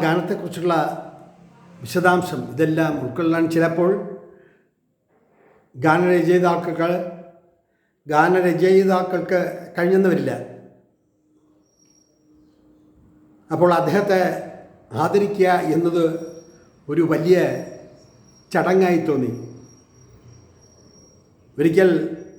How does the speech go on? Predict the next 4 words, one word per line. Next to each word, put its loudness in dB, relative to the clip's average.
പേര് 2
പറയുന്നില്ല, 2
പ്രശസ്തനായിട്ടുള്ളൊരു -4
ഗാനരചയിതാവ് 2